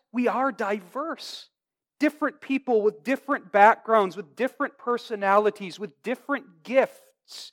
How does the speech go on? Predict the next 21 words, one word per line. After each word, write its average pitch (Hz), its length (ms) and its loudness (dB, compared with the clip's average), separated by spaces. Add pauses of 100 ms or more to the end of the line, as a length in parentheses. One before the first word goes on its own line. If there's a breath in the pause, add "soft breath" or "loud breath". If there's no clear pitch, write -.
(920)
who 269 100 4
have 214 120 4
been 220 240 2
led 254 360 8
down 240 640 4 (2500)
life's 233 360 0
pathway 220 840 0 (360)
in 214 80 -10
a 233 60 -6
different 269 400 -8
way 208 440 -6 (760)
than 202 340 0 (1500)
the 156 60 -20
neighbor 165 360 -8
sitting 156 320 -10
next - 280 -10
to 165 60 -20
me 147 180 -10
in 131 120 -12
the 123 60 -20
pew. 131 440 -16